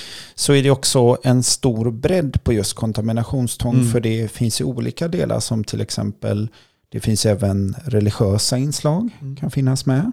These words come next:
Speaker 2: Mm. Ja, absolut.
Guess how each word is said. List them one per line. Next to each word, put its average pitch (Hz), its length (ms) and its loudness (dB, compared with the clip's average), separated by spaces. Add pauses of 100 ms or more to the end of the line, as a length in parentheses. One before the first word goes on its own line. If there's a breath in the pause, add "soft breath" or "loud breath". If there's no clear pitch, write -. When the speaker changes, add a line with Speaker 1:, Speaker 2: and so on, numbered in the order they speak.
Speaker 2:
Mm. 147 160 -6 (1200 loud breath)
Ja, 165 260 4 (180)
absolut. 131 840 -4